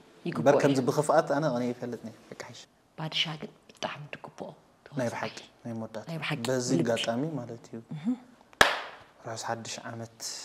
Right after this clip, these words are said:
Speaker 2: ኣማን ሓሚድ ባድሻ ብጣዕሚ ዝፈትወካ
Speaker 1: ያ።
Speaker 2: ዘኽብረካ ተዋሳኢ።
Speaker 1: ራስ ሓድሽ ዓመት እዩ
Speaker 2: ራስ
Speaker 1: ባድሻ።
Speaker 2: ሓድሽ ዓመት
Speaker 1: ምስኩም
Speaker 2: ክበረካ።
Speaker 1: ስድራ ቤትካ ካብ ኤር ዩ ሮያል እውን።
Speaker 2: የስ።
Speaker 1: እ፣ ቁፅሪ ምረፅ ሃሰይቲ ራብዐይቲ።
Speaker 2: ዓሰርተ ሓሙሽተ ሄሬ።
Speaker 1: ቅድሚ ሕጂ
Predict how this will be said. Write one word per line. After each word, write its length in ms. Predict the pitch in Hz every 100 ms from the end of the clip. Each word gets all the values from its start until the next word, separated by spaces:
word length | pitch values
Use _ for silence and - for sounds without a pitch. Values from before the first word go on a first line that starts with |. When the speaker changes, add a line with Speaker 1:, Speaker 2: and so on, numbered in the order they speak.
| - - - _ _ _
Speaker 2:
ኣማን 200 | 120 117
ሓሚድ 300 | - 113 113 -
ባድሻ 260 | 117 - 127 123
ብጣዕሚ 340 | - - 110 117 117
ዝፈትወካ 480 | 117 - 117 123 104
Speaker 1:
ያ። 120 | 120
Speaker 2:
ዘኽብረካ 480 | 117 - 120 120 -
ተዋሳኢ። 420 | 120 117 113 120 123 - - - - - - - - - - - - - -
Speaker 1:
ራስ 200 | - -
ሓድሽ 240 | - - -
ዓመት 240 | 156 156
እዩ 100 | 175
Speaker 2:
ራስ 100 | 165 160
Speaker 1:
ባድሻ። 100 | -
Speaker 2:
ሓድሽ 180 | - -
ዓመት 120 | 113
Speaker 1:
ምስኩም 140 | 113
Speaker 2:
ክበረካ። 240 | 117 117 -
Speaker 1:
ስድራ 180 | - 180
ቤትካ 240 | 170 160 -
ካብ 200 | 185 -
ኤር 180 | 202 190
ዩ 80 | 175
ሮያል 260 | 165 156 151
እውን። 160 | 156 - 117
Speaker 2:
የስ። 200 | 110 - - - - - - -
Speaker 1:
እ፣ 40 | 202 196
ቁፅሪ 200 | 262 330
ምረፅ 220 | 302 202 165
ሃሰይቲ 300 | 156 165 - - -
ራብዐይቲ። 360 | 196 180 180 - - - - - - - - - - -
Speaker 2:
ዓሰርተ 340 | 117 - 123
ሓሙሽተ 320 | 113 113 - 110
ሄሬ። 180 | 110 110 - - _ _ _ _ _ _ - -
Speaker 1:
ቅድሚ 220 | - 262 269
ሕጂ 200 | 254